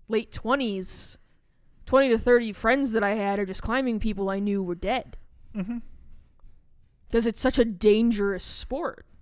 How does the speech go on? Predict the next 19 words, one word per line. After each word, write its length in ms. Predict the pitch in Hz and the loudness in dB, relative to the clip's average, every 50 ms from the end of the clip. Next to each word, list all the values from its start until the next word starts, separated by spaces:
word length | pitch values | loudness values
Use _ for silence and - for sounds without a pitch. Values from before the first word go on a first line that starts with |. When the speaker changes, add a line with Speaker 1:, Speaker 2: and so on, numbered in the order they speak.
| - - | -20 -20
Speaker 1:
you 100 | - 196 | -20 -18
know? 280 | 180 156 135 214 277 - _ _ _ | -18 -16 -16 -16 -18 -18 _ _ _
Speaker 2:
Yeah. 220 | - 160 151 147 135 - _ _ _ _ _ - _ _ - _ - - _ _ _ _ _ _ _ _ _ - - - _ _ _ - - - - - - - - - - - - - _ - - _ _ _ _ - - - - - _ _ _ - - _ _ - - | -4 -2 -2 -2 -2 -6 _ _ _ _ _ -20 _ _ -20 _ -20 -20 _ _ _ _ _ _ _ _ _ -20 -20 -20 _ _ _ -20 -20 -20 -20 -20 -20 -20 -20 -20 -20 -20 -20 -20 _ -20 -20 _ _ _ _ -20 -20 -20 -20 -20 _ _ _ -20 -20 _ _ -12 -10
Speaker 1:
And 140 | 226 220 208 | -8 -8 -8
it's 160 | 190 - - | -8 -8 -6
one 300 | 214 220 226 233 226 226 | -4 -2 -2 0 0 0
where 160 | 220 214 208 | 0 -2 -2
there's 200 | 196 190 190 - | -2 -4 -6 -4
people 260 | - 240 233 - 208 202 | -4 -4 -2 -2 -2 -2
who 100 | 202 190 | -2 -4
are 40 | 185 | -2
pushing 380 | - - 254 262 - 269 240 214 | 0 0 0 0 0 -2 -2 -2
themselves 600 | 196 190 185 - 214 190 185 180 175 180 - - | -4 -6 -4 -2 0 0 0 -2 -4 -6 -8 -8
to, 100 | - 190 | -6 -4
like, 320 | 180 190 185 175 160 - | -4 -2 -4 -4 -6 -6
"No, 200 | - 190 190 185 | -6 -4 -4 -4
I 40 | 175 | -4
wanna 200 | 180 190 190 190 | -6 -6 -6 -6
be, 500 | 175 190 190 185 185 185 190 190 180 - | -6 -6 -6 -6 -6 -6 -6 -8 -8 -10